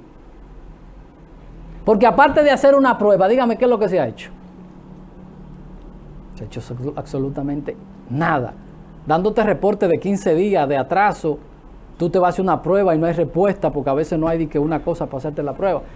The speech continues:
Entonces no podemos estarnos atribuyendo cosas que se dieron de manera natural.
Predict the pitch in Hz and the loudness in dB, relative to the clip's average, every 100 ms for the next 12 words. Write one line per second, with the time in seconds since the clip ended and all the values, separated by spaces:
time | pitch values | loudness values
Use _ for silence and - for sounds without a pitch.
0 | - - 196 226 240 240 240 - 233 233 | -4 0 2 2 2 2 2 2 2 2
1 | - - 170 196 220 208 202 269 269 269 | -2 -4 0 6 6 6 6 6 6 4
2 | 247 202 175 170 165 202 196 180 165 156 | 4 4 2 4 4 4 2 0 0 2
3 | 180 175 175 - 143 131 120 | 2 2 0 0 0 2 0